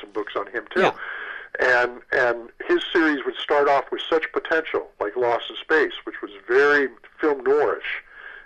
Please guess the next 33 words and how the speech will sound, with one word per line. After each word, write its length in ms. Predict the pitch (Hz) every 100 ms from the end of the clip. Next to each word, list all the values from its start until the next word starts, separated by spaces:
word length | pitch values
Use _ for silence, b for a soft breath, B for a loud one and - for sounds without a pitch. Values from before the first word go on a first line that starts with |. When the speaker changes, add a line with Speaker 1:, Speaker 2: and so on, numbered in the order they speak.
| -
Speaker 1:
in 80 | -
its 100 | - -
first 260 | 135 -
season. 320 | 175 190 - - _ B B B -
And 180 | 107 - - -
Smith 340 | 135 196 -
was 180 | 90 85
a 300 | 90 - 98 - _ _ - 117
wicked 320 | 180 - -
guy, 460 | 117 170 180 - - _ b b b _ -
programming 540 | 139 135 135 120 113
the 60 | 101
robot 460 | 127 131 123 120
to 80 | -
kill 240 | - 135
the 100 | 113
kids 340 | - - 123 123 107
and 80 |
everything 340 | 104 107 - 101
else 280 | 185 175 - - B B B -
so 80 | 101
he 80 |
could 160 | 107 -
get 160 | 110 -
back 220 | 104 -
to 60 |
Earth. 300 | 127 180 - - - B B B B B B -
And, 380 | 131 127 127 131
uh, 240 | 123 123 -
and 120 | 131 -
C 80 | 143
B 120 | 127
S 200 | 135 185